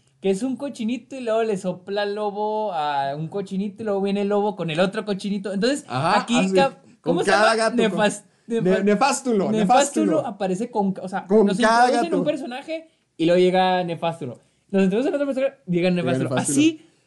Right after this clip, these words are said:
Speaker 2: ¿Más o menos?
Speaker 1: Ah.
Speaker 2: Mira, espera, aquí ya te cuenta, le ofrece un bote de basura lleno de comida. No sé por qué se está burlando de él y le dice que es un puss, no, un puss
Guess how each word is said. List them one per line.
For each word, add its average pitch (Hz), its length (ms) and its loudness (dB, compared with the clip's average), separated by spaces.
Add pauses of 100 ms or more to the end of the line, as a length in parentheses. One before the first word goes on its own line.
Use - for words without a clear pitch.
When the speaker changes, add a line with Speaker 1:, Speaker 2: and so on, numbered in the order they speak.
(200)
Speaker 2:
¿Más 160 220 2
o 220 60 4
menos? 240 420 0
Speaker 1:
Ah. 151 500 -2
Speaker 2:
Mira, 156 240 4
espera, 147 380 0
aquí - 200 -2
ya 214 80 2
te 226 100 -4
cuenta, 226 240 -2
le 175 220 -4
ofrece 170 280 -4
un 190 100 0
bote 190 200 -2
de 180 60 -2
basura 180 180 -2
lleno 180 180 -2
de 202 80 -8
comida. 175 380 -4 (240)
No 190 120 0
sé 208 140 -2
por 214 160 -6
qué 226 100 -6
se 214 120 -4
está - 160 -6
burlando 185 560 -2
de 156 180 -4
él 143 140 -8
y 147 80 -8
le 147 120 -4
dice 131 220 -8
que - 80 -12
es - 160 -8
un 180 220 -2 (1080)
puss, 233 480 2 (100)
no, 190 380 -2
un 208 360 -2
puss 254 480 0